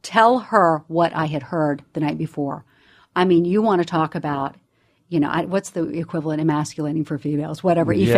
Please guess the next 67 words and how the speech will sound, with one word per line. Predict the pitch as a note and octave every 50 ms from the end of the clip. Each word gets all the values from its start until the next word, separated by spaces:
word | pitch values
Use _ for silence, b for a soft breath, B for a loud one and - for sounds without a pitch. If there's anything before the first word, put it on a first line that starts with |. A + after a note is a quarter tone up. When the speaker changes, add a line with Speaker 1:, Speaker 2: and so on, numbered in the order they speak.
| F#3 F#3+
Speaker 1:
effeminating. | F#3 F3 D#3+ D#3+ D#3 D3+ D3+ C#3+
Speaker 2:
that's, | B2 A#2 A2+ A#2 -
yeah, | A2+ A2 B2+ A#2+ A#2+
right. | G#2 G2 A2+ A#2 A2+
Speaker 1:
Right, |
Speaker 2:
What | C4+ C#4 D#4+ F4
is | C#4
the | A#3+
Speaker 1:
whatever | D4 C#4+ C4+ C#4+ D4+ C#4+ D4+
Speaker 2:
word? | C#4+ C4+ B3+
Speaker 1:
it | B3+
was, | C4 B3+ A3+ G#3 F3
but | E3 G3+ -
Speaker 2:
Yeah. | -
Speaker 1:
it | -
was | G3+ G3 F3 -
just | F3+ E3+ - -
this | F3 D#3+ D3+ D3+
Speaker 2:
You | - C3+
know, | C#3+
we, | D3+ -
Speaker 1:
deep | C#3 C#3 C3+
Speaker 2:
we | D3+
don't, | F3+ F#3 F3+ E3
we | D#3+
don't | D#3+ F3+
Speaker 1:
sense. | F3 C#3
Speaker 2:
have | A2+ C#3 C#3+ D3 C#3 A#2+
one | A2+ G#2+
that | G#2+ A2
we | G#2+ G#2 G#2
use | A2+ B2+ A#2 A2
a | G2+
lot | F#2 F#2 F#2+ F#2
Speaker 1:
No, | F3 F3+
Speaker 2:
because | - - G#2+
Speaker 1:
we | - -
Speaker 2:
we | -
don't | A#2+ -
have | A2 G#2+
enough | A2+ - -
Speaker 1:
don't. | - A#2+
Speaker 2:
female | - - G#2+ G#2 - -
power. | C3+ B2+ B2 A#2+ A2+ F#2+ F2 - G#3+
Speaker 1:
<laughs> | - -
Right, | - F4 E4 D#4+
Speaker 2:
If | -
we | - - -
Speaker 1:
that's | - B3+ D3 D#3+
Speaker 2:
had | D3+
more | C#3 D3
Speaker 1:
exact- | C#3 B3+ C#3+
Speaker 2:
female | C#3+ C#3+ C#3 C3+ C3
power, | - - D3 D3 C3+ B2
we'd | B2 A#2+ A2+
have | B2 B2 A2+
a | A2+
word. | A2 A2+ B2+ - - F#2+ F#2
Speaker 1:
We |
have | G4+ C#4+ G#3+
really | A3 G3+ G3 -
hit | - G#3 C#4 D#4+
on | F4+ B3
something | E3 - F#3+ E3 D#3+ - D#3 C#3+
here. | C#3 D#3+ D3+
Speaker 2:
Yeah, | -
Speaker 1:
That | -